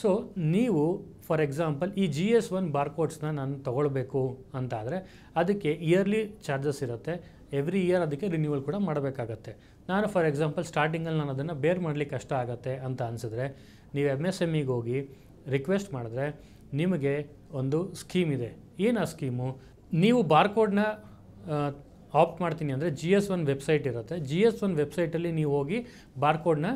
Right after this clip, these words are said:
ನೀವು ಅಪ್ಲೈ ಮಾಡ್ಬೋದು. ನೀವು ಜಿ ಎಸ್ ಒನ್ ಬಾರ್‌ಕೋಡ್‌ನ ಅಪ್ಲೈ ಮಾಡಿದ್ಮೇಲೆ ನೀವು ಅದನ್ನ ರಿಯಂಬರ್ಸ್ ಕೂಡ ಮಾಡಿಸ್ಕೊಳ್ಬೋದು. ಹೇಗೆ ಅಂತ ಅಂದ್ರೆ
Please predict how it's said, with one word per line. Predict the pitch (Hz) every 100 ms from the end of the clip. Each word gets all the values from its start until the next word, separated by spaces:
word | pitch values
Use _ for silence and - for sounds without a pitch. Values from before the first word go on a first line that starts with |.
| 269 - - -
ನೀವು | 143 185
ಅಪ್ಲೈ | 190 - 156
ಮಾಡ್ಬೋದು. | 147 123 113 117 113 - - -
ನೀವು | 156 156
ಜಿ | 151
ಎಸ್ | 233 -
ಒನ್ | 208 180
ಬಾರ್‌ಕೋಡ್‌ನ | 160 156 160 151
ಅಪ್ಲೈ | 131 - 175 190
ಮಾಡಿದ್ಮೇಲೆ | 151 127 120 117 110 127 160 - - -
ನೀವು | 139 165 135 147 160 - -
ಅದನ್ನ | 147 214 202 165 180
ರಿಯಂಬರ್ಸ್ | 139 180 202 180
ಕೂಡ | - 143 220 - - - -
ಮಾಡಿಸ್ಕೊಳ್ಬೋದು. | 147 147 - 131 117 113 110 - - -
ಹೇಗೆ | 196 220 143 131 139 - -
ಅಂತ | 127 117
ಅಂದ್ರೆ | 113 135 202 - -